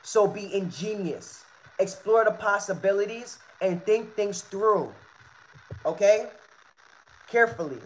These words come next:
Persevere. You would inevitably receive a reward, which may be financial. So when they say persevere, y'all, that means once that green light hits, you want to be moving,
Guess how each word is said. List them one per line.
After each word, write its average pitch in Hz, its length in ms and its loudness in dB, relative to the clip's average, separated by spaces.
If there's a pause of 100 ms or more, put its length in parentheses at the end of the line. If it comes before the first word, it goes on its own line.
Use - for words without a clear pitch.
(160)
Persevere. 196 840 0 (320)
You 208 80 -6
would 226 140 4
inevitably 226 800 2
receive 190 680 -8
a 185 80 -4
reward, 175 720 2 (580)
which 220 220 2
may 202 200 0
be 196 100 -10
financial. 190 840 2 (480)
So 240 160 8
when 240 140 2
they 285 160 8
say 254 300 4
persevere, 220 720 4
y'all, 240 520 8 (540)
that 254 300 8
means 262 240 -2
once 269 220 2
that 226 340 4
green 262 340 0
light 247 520 8
hits, 185 680 6 (380)
you 302 140 6
want 302 520 10
to 285 280 2
be 285 280 4
moving, 277 1080 10